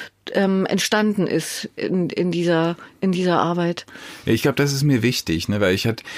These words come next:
Speaker 2: also es gibt häufig das Missverständnis, dass an den Stellen, wo es Witz gibt oder Humor gibt, dass es an den Stellen keine Trauer geben kann. Also das ist natürlich ein totaler Trugschluss, den man aus seinem eigenen Leben kennt.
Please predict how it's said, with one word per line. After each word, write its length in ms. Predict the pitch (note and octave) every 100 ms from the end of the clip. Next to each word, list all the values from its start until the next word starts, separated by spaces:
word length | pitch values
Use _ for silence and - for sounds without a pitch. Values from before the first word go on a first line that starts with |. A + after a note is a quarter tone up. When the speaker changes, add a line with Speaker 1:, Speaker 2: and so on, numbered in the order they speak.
| - -
Speaker 2:
also 140 | G#2+
es 140 | G#2+
gibt 240 | - - B2+
häufig 200 | C#3+ -
das 180 | A#2 A#2
Missverständnis, 640 | C3 - A2 G2 A2 G#2
dass 120 | G2+
an 140 | G2+ F#2
den 200 | G#2+ C3+
Stellen, 340 | - F#2 F2+
wo 100 | E2+
es 180 | - F#2
Witz 300 | G2+ - -
gibt 500 | D#2+ C#3+ - - - - - - - -
oder 240 | G2 E2+
Humor 420 | F2+ F2 G2 A2+ G#2+
gibt, 420 | - F#2+ - -
dass 160 | F2+ -
es 80 | -
an 160 | F#2
den 240 | F2 G2 A#2+
Stellen 300 | - G2 F#2
keine 480 | - - A2 G#2 G2
Trauer 400 | - G2+ F2 D2+
geben 320 | C2 B1+ C2
kann. 260 | - C2
Also 160 | C2 D2
das 120 | E2
ist 40 | -
natürlich 300 | F#2+ G#2 G2
ein 220 | F#2+ F#2 - - -
totaler 640 | - - - A2 A#2+ G2+ -
Trugschluss, 480 | A2 A2+ - D#2
den 100 | F2+
man 80 | E2+
aus 80 | E2
seinem 180 | F2+ E2
eigenen 360 | E2 G2+ F#2
Leben 280 | F2 E2+ F2
kennt. 400 | - G2 D2+ D2+